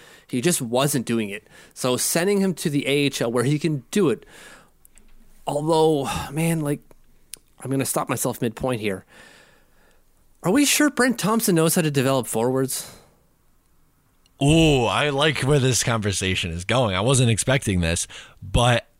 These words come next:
Speaker 2: um, no, I, I, I don't. Wh-, there's not
Speaker 1: Right?
Speaker 2: really. Who can you say that he developed?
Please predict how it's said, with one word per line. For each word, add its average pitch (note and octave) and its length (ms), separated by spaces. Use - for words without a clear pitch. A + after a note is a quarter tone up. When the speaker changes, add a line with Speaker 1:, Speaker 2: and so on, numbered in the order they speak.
Speaker 2:
um, C3+ 760
no, F#2+ 320
I, G#2 160
I, A2 140
I - 40
don't. C3+ 400
Wh-, B2+ 240
there's B2 220
not C#3+ 160
Speaker 1:
Right? C#3 80
Speaker 2:
really. B2+ 360
Who B2 240
can C#3 160
you B2+ 60
say B2+ 160
that A#2 140
he A2 100
developed? G#2 540